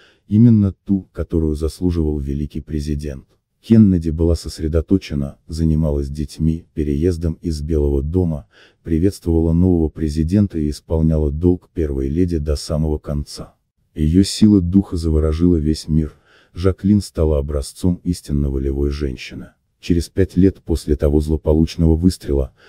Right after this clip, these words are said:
который перевернул всю ее жизнь, Кеннеди вышла замуж во второй раз. Избранником женщины стал Аристотель Анасис,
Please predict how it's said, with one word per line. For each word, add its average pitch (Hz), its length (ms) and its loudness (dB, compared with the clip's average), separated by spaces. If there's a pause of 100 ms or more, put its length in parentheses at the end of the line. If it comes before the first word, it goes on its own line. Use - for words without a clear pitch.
(200)
который 82 360 2
перевернул 76 580 0
всю - 260 -4
ее 71 220 2
жизнь, 76 460 0 (100)
Кеннеди 78 440 0
вышла 76 380 -2
замуж 76 420 -2
во 76 100 -4
второй 69 380 -2
раз. 73 340 -10 (200)
Избранником 85 720 2
женщины 90 520 2
стал 71 280 -2
Аристотель 76 560 -2
Анасис, 69 600 -4